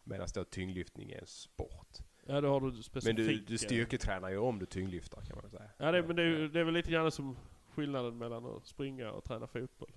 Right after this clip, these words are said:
Speaker 1: Ja,
Speaker 2: Du,
Speaker 1: precis. Man
Speaker 2: du,
Speaker 1: springer
Speaker 2: du
Speaker 1: ju faktiskt
Speaker 2: springer
Speaker 1: när man spelar fotboll. Det gör
Speaker 2: <laughs> ja,
Speaker 1: man ju.
Speaker 2: alltså,
Speaker 1: Ja.
Speaker 2: men du
Speaker 1: Ja.
Speaker 2: tränar något specifikt,
Speaker 1: Ja,
Speaker 2: liksom, så.
Speaker 1: precis.
Speaker 2: Ja.
Speaker 1: Du tr-, du, du bryr dig ju inte så mycket egentligen om du blir, eh, bra på att springa om du spelar fotboll. Du springer f-,
Speaker 2: Det är
Speaker 1: för
Speaker 2: det.
Speaker 1: att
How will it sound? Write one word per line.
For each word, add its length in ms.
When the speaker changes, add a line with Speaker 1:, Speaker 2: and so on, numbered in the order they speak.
Speaker 1:
Ja, 400
Speaker 2:
Du, 60
Speaker 1:
precis. 120
Man 100
Speaker 2:
du, 60
Speaker 1:
springer 280
Speaker 2:
du 60
Speaker 1:
ju 80
faktiskt 260
Speaker 2:
springer 120
Speaker 1:
när 140
man 60
spelar 240
fotboll. 220
Det 60
gör 40
Speaker 2:
<laughs> 0
ja, 80
Speaker 1:
man 100
ju. 60
Speaker 2:
alltså, 240
Speaker 1:
Ja. 140
Speaker 2:
men 360
du 80
Speaker 1:
Ja. 60
Speaker 2:
tränar 340
något 140
specifikt, 600
Speaker 1:
Ja, 180
Speaker 2:
liksom, 160
så. 80
Speaker 1:
precis. 240
Speaker 2:
Ja. 100
Speaker 1:
Du 80
tr-, 220
du, 180
du 120
bryr 280
dig 100
ju 40
inte 120
så 180
mycket 240
egentligen 380
om 300
du 180
blir, 420
eh, 320
bra 160
på 120
att 60
springa 460
om 100
du 80
spelar 200
fotboll. 360
Du 180
springer 480
f-, 60
Speaker 2:
Det 100
är 120
Speaker 1:
för 120
Speaker 2:
det. 60
Speaker 1:
att 40